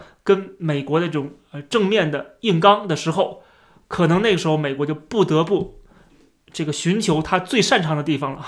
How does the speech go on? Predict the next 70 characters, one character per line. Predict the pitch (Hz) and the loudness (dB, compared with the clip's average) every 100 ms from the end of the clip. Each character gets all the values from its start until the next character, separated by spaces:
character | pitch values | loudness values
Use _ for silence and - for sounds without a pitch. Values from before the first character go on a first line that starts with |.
| - | -4
就 | 196 | 0
是 | 160 165 147 - - _ _ | 0 -2 -6 -10 -20 _ _
军 | - 180 175 | -4 0 0
事 | 180 156 - | -2 -8 -12
啊， | 143 | -12
就 | 139 | -8
是 | 151 151 156 | -6 0 0
这 | 160 | 0
个 | 143 | -2
打 | 117 | 0
仗 | 147 160 147 | 2 0 -4
啊， | |
这 | 139 175 | -10 -6
是 | 156 | -4
美 | 147 | -4
国 | 135 | -2
最 | 151 240 | -2 -2
擅 | 185 170 | -2 -4
长 | 151 143 | -6 -12
的 | - - - - | -16 -20 -20 -20
啊， | - | -6
在 | 208 202 | 0 0
拼 | - 277 269 | -2 -2 4
别 | 190 | 6
的 | 233 | 6
地 | 220 | 4
方 | 185 175 | 0 -2
拼 | - | -4
不 | 220 | -2
过 | 220 | 0
中 | 185 180 | 0 0
国 | 170 | 0
的 | |
时 | 156 151 | -2 -6
候 | 156 | -10
啊， | - - _ - _ | -14 -20 _ -20 _
他 | - 175 | -12 -4
就 | 160 156 - | -4 -4 -4
要 | 156 | -4
靠 | 135 - 160 | -4 -2 -2
这 | 147 | -2
个 | 139 135 _ _ | -8 -14 _ _
军 | - 214 | -2 -2
事 | 180 | -2
实 | 151 156 | -6 -4
力 | 151 147 - | -4 -4 -6
来 | 139 | -8
碾 | 156 151 135 | -4 -2 0
压 | 147 156 | 0 0
中 | 156 139 | 0 -4
国 | 123 | -6
了。 | 113 - _ | -8 -16 _
所 | - | 2
以 | 214 | 4
说 | 233 240 | 4 2
那 | 233 262 | 0 0
个 | |
是 | - 180 | 0 0
未 | 202 | 0
来 | 151 | 2
的 | 139 | -2
分 | 147 151 | -2 -6
析 | 147 | -6
啊， | 131 - - - | -10 -14 -16 -2
那 | 233 | 0
个 | 185 | 2
时 | |
候 | 196 | 2
可 | - | 2
能 | 160 175 | -2 -4